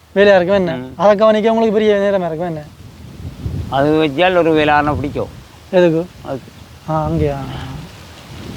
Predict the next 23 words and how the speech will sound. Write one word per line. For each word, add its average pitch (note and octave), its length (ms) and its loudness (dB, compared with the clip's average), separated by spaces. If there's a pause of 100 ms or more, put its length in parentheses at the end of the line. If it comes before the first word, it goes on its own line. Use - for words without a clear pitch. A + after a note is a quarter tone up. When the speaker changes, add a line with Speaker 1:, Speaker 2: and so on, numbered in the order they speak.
(1400)
Speaker 1:
சரி G3 240 2
ஐயா, F#3+ 160 6
நன்றி F#3+ 340 4
ஐயா. E3 180 4
Speaker 2:
ம். A2+ 420 -12 (200)
Speaker 1:
நன்றி. F3 200 0
Speaker 2:
நன்றி, A#2 200 -6
நன்றி. G#2+ 280 -10 (480)
Speaker 1:
இந்த F3 200 2
தோட்ட F3+ 380 2
பகுதியில E3+ 380 0
நாங்க E3+ 280 -2
பார்க்க D#3+ 260 -4
போனா D3+ 280 -6
பாருங்கோ, D3+ 500 -2 (600)
சுத்த E3 380 -4
வர E3 460 0 (720)
எல்லா F3 300 0
இடத்துலையும் E3 500 -2 (140)
நுணா G3 260 2
மரம் D#3+ 280 -2
நிக்குது C#3+ 240 -10
பாருங்கோ. D3+ 400 -8